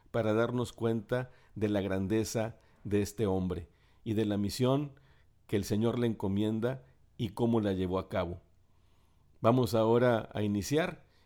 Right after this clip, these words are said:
eh, los siguientes pasos. El Santo Padre Francisco divide la carta en siete apartados. Voy a leer los títulos y leyéndolos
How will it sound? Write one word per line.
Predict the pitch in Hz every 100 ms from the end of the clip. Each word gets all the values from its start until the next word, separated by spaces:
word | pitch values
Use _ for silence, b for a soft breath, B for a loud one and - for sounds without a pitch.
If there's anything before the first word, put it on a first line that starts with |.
| b
eh, | 151 92 87 95 - - _
los | 104 98
siguientes | 104 107 110 104 113
pasos. | - 139 135 170 180 - b b b _
El | 104
Santo | 143 143 156
Padre | 147 147
Francisco | 131 123 110 127 - 156
divide | 127 113 120 143
la | 113
carta | - 117 113 - 135 135 b b b
en | - 101
siete | 95 117 117 110 131 120 110 - _ -
apartados. | 104 - 107 - 165 156 98 - - b b b b _ _
Voy | 113 135
a |
leer | 147 135 139
los | 139 -
títulos | 175 165 123 107 -
y | 139 113 107
leyéndolos | 104 110 117 135 151 160 180 -